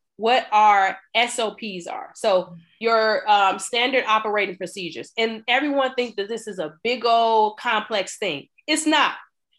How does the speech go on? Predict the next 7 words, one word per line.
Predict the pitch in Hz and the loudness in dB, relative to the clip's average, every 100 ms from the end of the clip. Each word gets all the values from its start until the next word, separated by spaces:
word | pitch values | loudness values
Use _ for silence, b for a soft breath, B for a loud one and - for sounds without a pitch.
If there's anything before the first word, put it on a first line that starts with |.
| _ | _
Today, | - 233 285 339 359 370 - | -6 0 4 4 4 2 0
I | 208 | -2
got | 208 247 277 | 0 2 4
up, | 285 269 - | 6 4 2
I | 190 | -2
checked | - - 262 | -4 -4 -4
my | 269 240 | 0 -2